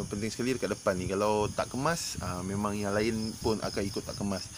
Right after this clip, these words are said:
Jadi dalam pemasangan bi-, ah, bilah ni, rumah ni, kita nak kena, ah, tengok keseimbangan, ah, ki-, ah, kiri dan, kiri dan kanan, ah, bawah. Jadi supaya ada kadang-kadang,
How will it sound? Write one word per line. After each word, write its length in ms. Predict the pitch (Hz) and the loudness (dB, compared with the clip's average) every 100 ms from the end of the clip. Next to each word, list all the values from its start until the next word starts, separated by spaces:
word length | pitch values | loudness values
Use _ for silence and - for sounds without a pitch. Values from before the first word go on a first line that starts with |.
| - - - | -12 -10 -4
Jadi 460 | 104 123 120 120 | 2 4 6 8
dalam 160 | 113 120 | 8 6
pemasangan 480 | 120 117 110 120 117 | 6 4 4 2 2
bi-, 220 | 110 107 | 2 2
ah, 640 | 110 107 104 104 101 101 101 | 4 6 6 4 4 2 2
bilah 320 | 104 110 110 | 6 8 8
ni, 160 | 117 131 | 4 0
rumah 260 | 117 117 117 | 2 2 2
ni, 140 | 127 143 | 0 -2
kita 240 | - 107 | 0 2
nak 100 | 101 95 | 2 2
kena, 240 | 101 98 98 - - - - - | 2 2 0 -6 -14 -12 -8 -4
ah, 640 | 80 82 78 80 78 78 80 | 0 0 0 -2 -2 -4 -4
tengok 320 | 95 107 113 | 0 2 2
keseimbangan, 840 | 110 - 117 104 107 104 107 104 104 | 4 6 6 8 8 8 6 4 2
ah, 240 | 92 92 92 - | 2 2 2 -2
ki-, 220 | - 101 | 0 2
ah, 180 | 95 92 92 | 4 2 2
kiri 260 | - 104 | 4 4
dan, 160 | 107 104 - - | 4 2 0 -2
kiri 300 | 107 107 110 | 2 4 6
dan 140 | 104 | 6
kanan, 400 | 101 101 131 165 175 - - - - | 6 6 6 4 -2 -8 -14 -14 -6
ah, 160 | - 78 | -2 4
bawah. 480 | 87 101 107 107 113 - 98 | 6 8 8 8 6 -2 -2
Jadi 420 | 95 120 120 113 | 2 4 6 4
supaya 540 | 107 107 110 123 123 117 - - - - - - - | 4 6 8 8 8 4 -4 -12 -12 -12 -16 -16 -2
ada 180 | 87 113 143 | 4 6 6
kadang-kadang, 400 | 135 127 131 | 6 6 4